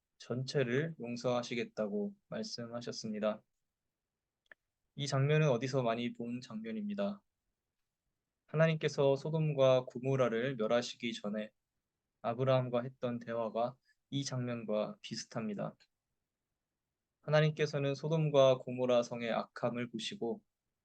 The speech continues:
그들을 멸하시려고 했습니다. 그때 아브라함은 하나님께 나아가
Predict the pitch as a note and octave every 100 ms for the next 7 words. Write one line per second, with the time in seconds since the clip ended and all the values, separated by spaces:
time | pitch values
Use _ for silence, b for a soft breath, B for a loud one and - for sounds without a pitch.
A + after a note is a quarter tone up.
0 | _ _ _ - B2+ B2 A2+ C3 C#3 G#2+
1 | B2 C3 B2+ A#2 G#2+ B2 A#2 - A2 G#2
2 | G#2 G#2 _ _ _ _ _ _ _ _
3 | _ _ _ _ _ _ _ _ _ C3
4 | C3 C#3 B2 D3+ D#3 C#3+ C#3 C#3 B2 C3+
5 | D3+ D3 C#3 C3+ A#2+ A#2 A2 A2 A2